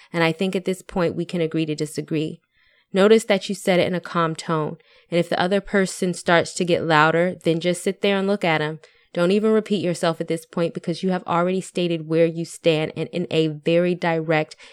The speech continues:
and art-, and already articulated that you're not going to go back and forth with them. Whatever their response is from here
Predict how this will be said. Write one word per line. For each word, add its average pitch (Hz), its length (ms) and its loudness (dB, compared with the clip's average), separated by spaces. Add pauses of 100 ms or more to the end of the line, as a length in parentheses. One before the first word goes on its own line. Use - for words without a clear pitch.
(280)
and 165 360 2 (140)
art-, 160 240 0
and 185 140 2
already 208 400 4
articulated 165 760 0
that 156 140 -2
you're 170 120 0
not 165 220 2
going 170 160 0
to 175 100 -6
go 165 120 2
back 151 240 0
and 147 120 -8
forth 147 260 -2
with 147 140 -6
them. 151 280 -6 (400)
Whatever 190 360 4
their 214 140 4
response 208 460 -2
is 190 160 -2
from 170 240 -6
here 156 480 0